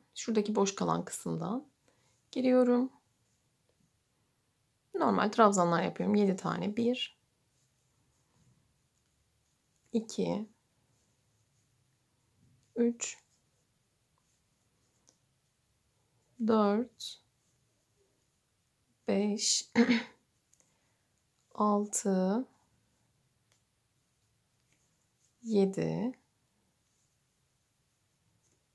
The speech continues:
Bu şekilde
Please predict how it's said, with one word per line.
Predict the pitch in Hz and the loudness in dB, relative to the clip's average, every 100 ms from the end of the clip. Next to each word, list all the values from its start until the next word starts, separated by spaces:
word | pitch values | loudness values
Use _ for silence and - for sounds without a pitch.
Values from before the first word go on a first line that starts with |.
| _ _ _ _ _ _ _ _ _ _ _ _ _ _ _ _ _ _ _ _ 311 | _ _ _ _ _ _ _ _ _ _ _ _ _ _ _ _ _ _ _ _ -6
Bu | 262 | 0
şekilde | 233 220 175 180 214 | 0 0 -2 0 0